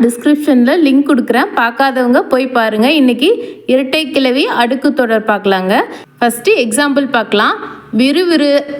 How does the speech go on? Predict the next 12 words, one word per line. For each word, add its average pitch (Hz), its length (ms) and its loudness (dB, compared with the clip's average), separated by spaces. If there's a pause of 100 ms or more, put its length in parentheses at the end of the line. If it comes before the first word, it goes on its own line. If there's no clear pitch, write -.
கலகல, 254 580 0 (260)
மலமல 247 600 2
இந்த 254 140 0
மாதிரிலாம் 240 360 0
கொடுத்துருக்காங்க. 220 500 0 (100)
ரெண்டு 269 320 2
சொல்லா 277 340 0
கொடுத்துருக்காங்க. 208 680 -2
இரண்டு 254 320 2
சொற்கள் 302 480 0 (360)
இணைந்தே 277 520 4
வரும். 220 240 0